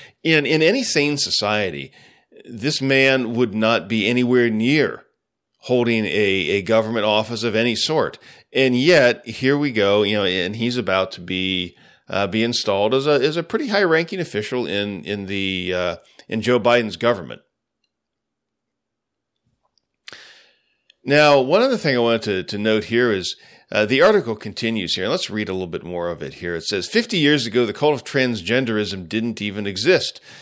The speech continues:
A mere ten years ago was so obscure, most Americans knew nothing about it." Well, yeah, you know, that's, that's true. That's true. I mean, I,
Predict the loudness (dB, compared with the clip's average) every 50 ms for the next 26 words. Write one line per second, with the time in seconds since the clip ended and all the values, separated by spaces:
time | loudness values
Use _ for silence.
0 | -20 -14 -6 -2 2 2 4 2 2 2 2 2 2 2 4 4 4 2 2 2
1 | 2 2 4 4 2 4 4 4 4 4 2 -2 -2 0 0 2 2 4 2 2
2 | 2 0 -2 0 2 2 2 0 -2 -6 -4 -2 0 2 2 0 0 0 -2 -2
3 | 0 2 2 2 2 2 2 4 4 4 4 4 2 2 2 2 2 0 -2 -2
4 | 0 0 0 -2 -2 -4 -4 -4 -4 -4 -6 -8 -10 -8 -6 -6 -6 -6 -10 _
5 | _ _ _ _ _ _ -4 -2 -2 -2 -4 -6 -6 -4 -2 -2 -2 -2 -2 0
6 | 2 2 2 4 4 4 4 4 4 2